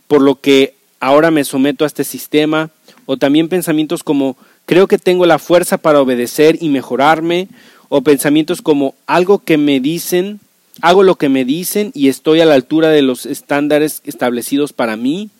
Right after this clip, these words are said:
o también estoy progresando, no hago alguna de las cosas que, no hago todas las cosas que solía hacer, otras personas me felicitan por mi obediencia y disciplina, puedo,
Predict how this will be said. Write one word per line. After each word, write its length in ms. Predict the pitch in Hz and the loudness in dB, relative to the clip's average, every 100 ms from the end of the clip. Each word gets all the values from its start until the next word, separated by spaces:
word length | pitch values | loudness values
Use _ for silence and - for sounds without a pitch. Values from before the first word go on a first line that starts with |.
| - - | -18 -4
o 120 | 151 | -2
también 580 | 156 147 151 165 170 - _ _ | 0 -2 0 0 -2 -8 _ _
estoy 380 | 151 - - 180 | -6 -4 0 0
progresando, 920 | 170 185 156 139 170 180 202 208 226 _ _ _ - | 2 0 2 0 0 0 0 -4 -4 _ _ _ -6
no 200 | 143 170 | 0 2
hago 180 | 190 196 | 4 4
alguna 360 | 180 180 180 | 2 0 0
de 60 | 165 | 0
las 200 | 147 - | 0 -2
cosas 420 | 160 160 180 156 | -6 -4 -4 -8
que, 200 | - 147 | -6 -6
no 160 | 294 160 | -2 0
hago 160 | 175 | 0
todas 260 | 175 175 180 | 0 2 2
las 140 | 175 | 2
cosas 340 | - 165 147 - | -2 -6 -6 -8
que 120 | 143 | -10
solía 380 | - 135 135 123 | -6 -2 0 -2
hacer, 440 | - 175 196 202 208 _ - - _ - | -2 -2 -2 -4 -8 _ -20 -20 _ -6
otras 300 | 147 185 170 | -4 -4 -2
personas 440 | 156 170 160 160 | -4 -2 -2 -2
me 140 | 147 | -4
felicitan 520 | 131 135 127 147 165 156 | -2 -2 -2 -2 -4 -4
por 160 | 135 | -4
mi 120 | 131 | -2
obediencia 600 | 123 117 110 151 175 165 | -4 -6 -2 0 0 -2
y 40 | 156 | -4
disciplina, 720 | 123 - - 165 185 190 196 - _ - | -4 -10 -10 -8 -6 -6 -6 -10 _ 0
puedo, 400 | 175 202 202 | 4 4 2